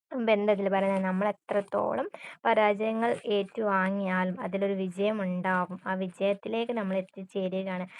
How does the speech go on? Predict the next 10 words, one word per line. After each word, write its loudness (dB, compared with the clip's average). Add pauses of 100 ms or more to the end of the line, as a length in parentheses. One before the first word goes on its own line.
(140)
പര-, 2
വിജയ-, 0 (120)
തോൽവിയും -2
പരാജയവും -2
ഒക്കെ -8
നമ്മുടെ -2
ജീവിതത്തിന്റെ -4
ഭാഗമാണ്. -4
അതിൽ -6
നിന്നെല്ലാം -2